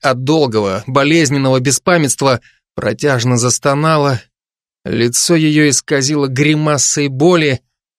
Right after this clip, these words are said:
и вдруг она выдала несколько коротких фраз, смысл которых дошёл до меня не сразу. Мысль на самом краю сознания о том, что всё происходящее галлюцинации, стала немного ближе,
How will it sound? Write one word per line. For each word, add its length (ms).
и 180
вдруг 460
она 180
выдала 300
несколько 640
коротких 680
фраз, 460
смысл 680
которых 460
дошёл 320
до 100
меня 200
не 140
сразу. 560
Мысль 540
на 240
самом 400
краю 320
сознания 640
о 40
том, 200
что 240
всё 300
происходящее 880
галлюцинации, 1000
стала 340
немного 520
ближе, 460